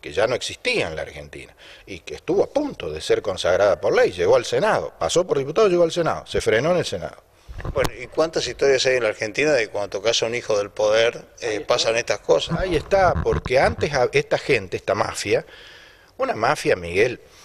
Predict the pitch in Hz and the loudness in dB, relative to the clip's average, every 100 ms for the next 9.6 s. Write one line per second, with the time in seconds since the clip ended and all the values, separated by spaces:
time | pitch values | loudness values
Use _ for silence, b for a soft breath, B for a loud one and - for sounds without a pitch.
0 | B B _ _ _ _ _ _ _ _ | B B _ _ _ _ _ _ _ _
1 | - 95 - 170 185 127 - 78 107 110 | -4 -2 0 0 0 -2 -4 -4 2 2
2 | - 90 107 110 - 87 92 101 117 110 | 0 0 0 0 -4 -6 0 0 2 0
3 | 92 85 104 104 113 101 85 82 95 - | -4 -2 0 -2 2 2 2 -2 -6 -6
4 | 92 95 98 95 85 98 95 - 90 98 | -6 -4 -4 -2 -2 -2 -4 -2 0 2
5 | 98 90 90 95 104 101 92 92 98 92 | 2 -2 -4 -4 -6 -4 0 2 2 2
6 | 104 196 185 87 101 120 123 87 76 - | 2 2 0 -2 -2 0 2 2 0 2
7 | 117 107 85 - 113 104 107 120 113 107 | 2 2 -2 -4 -4 -2 -2 -2 -2 -2
8 | 127 175 120 185 269 190 226 95 85 87 | -2 0 2 2 2 0 0 0 -4 -4
9 | 107 101 160 247 120 78 | -2 0 0 2 -2 -4